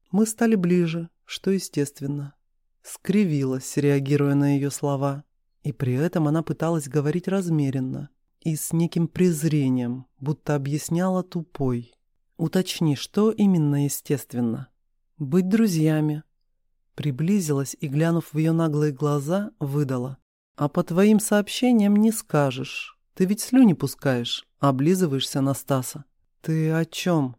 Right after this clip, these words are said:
«О том, что пришла подтереть и слюни, и сопли, и все, что там у тебя капает от предвкушения». «Я не понимаю тебя».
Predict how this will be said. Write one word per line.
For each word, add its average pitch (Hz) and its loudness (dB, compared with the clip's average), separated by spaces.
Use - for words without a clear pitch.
«О 170 4
том, 147 4
что - -6
пришла - 2
подтереть 185 2
и 185 0
слюни, 214 6
и 202 4
сопли, 139 0
и 170 -2
все, 214 2
что - -2
там 151 2
у 147 2
тебя 156 -2
капает 127 0
от 127 -6
предвкушения». 123 -4
«Я 143 -2
не 143 0
понимаю 151 2
тебя». 131 -4